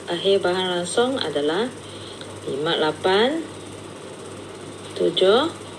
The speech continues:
kosong. Okey. Jadi, nampakkah cikgu rekod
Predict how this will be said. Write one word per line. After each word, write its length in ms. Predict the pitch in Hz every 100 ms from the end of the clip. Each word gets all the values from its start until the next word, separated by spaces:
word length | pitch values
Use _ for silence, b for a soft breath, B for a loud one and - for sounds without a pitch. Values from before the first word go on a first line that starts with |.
| -
kosong. 480 | 147 143 - 131 110 107 - - B B B - - -
Okey. 380 | 208 359 - - - - - - -
Jadi, 240 | 156 147 143 143 139 135 120 - -
nampakkah 400 | 170 208 - 180
cikgu 320 | - - 175
rekod 320 | 165 156 -